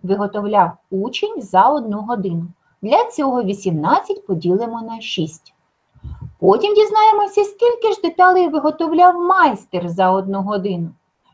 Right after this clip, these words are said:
Для цього п'ятдесят шість поділимо на сім. Щоб дізнатися, наскільки більше деталей за одну годину виготовляв майстер, ніж учень,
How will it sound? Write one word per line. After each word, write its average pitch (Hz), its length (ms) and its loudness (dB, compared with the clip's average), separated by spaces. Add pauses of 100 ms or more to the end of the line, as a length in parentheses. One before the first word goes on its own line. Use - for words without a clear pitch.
Для 208 140 -2
цього 208 320 -4
п'ятдесят 175 480 -4
шість 294 560 0 (120)
поділимо 196 540 -4
на 269 200 -4
сім. 220 360 -12 (2250)
Щоб 320 240 -2
дізнатися, 349 600 0
наскільки 381 720 2
більше 262 380 0
деталей 214 460 2
за 202 200 2
одну 233 320 -2
годину 240 500 -2
виготовляв 226 680 0
майстер, 196 640 -4
ніж 170 340 -10
учень, 226 480 -2